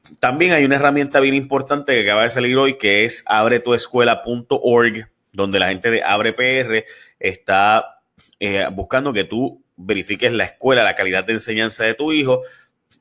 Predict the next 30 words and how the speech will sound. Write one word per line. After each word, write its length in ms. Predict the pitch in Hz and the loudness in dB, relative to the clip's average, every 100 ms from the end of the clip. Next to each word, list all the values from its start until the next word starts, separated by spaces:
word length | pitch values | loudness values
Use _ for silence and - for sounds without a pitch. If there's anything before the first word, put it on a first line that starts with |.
| _ | _
En 320 | 95 98 98 92 | -4 -2 -2 -4
síntesis, 460 | 117 113 131 113 | -8 -6 -6 -2
lo 160 | 107 90 | 0 0
que 80 | 101 | 0
hace 260 | - 117 | 0 0
es 140 | 120 120 | 0 -2
que 160 | 117 | 0
verifica 400 | 101 95 92 95 | 0 0 -2 0
los 80 | 104 | 0
resultados 340 | 104 90 98 | -2 -2 0
de 60 | 95 | 2
las 160 | 92 101 | 0 -2
notas, 340 | 135 139 127 | -2 0 0
las 140 | 98 | 0
pruebas 260 | - 98 90 | -2 -2 -2
meta, 340 | 107 135 131 | -2 -2 0
el 60 | 117 | 0
ausentismo, 680 | 98 98 90 - 143 139 120 | -2 -4 -10 -6 -6 -2 -4
el 80 | 92 | -2
College 320 | 98 92 - | -2 -2 -4
Board, 200 | 127 135 | -2 0
el 20 | |
ausentismo 420 | 123 104 90 98 101 | 0 -2 -12 -6 -2
de 60 | |
los 120 | 98 | -2
maestros, 460 | 92 95 131 135 117 | -2 0 0 -2 -6
el 60 | 101 | -6
ausentismo 240 | 90 101 | -10 -8
de 60 | 95 | -8
estudiantes, 600 | - 113 160 165 151 | -4 0 0 -2 -4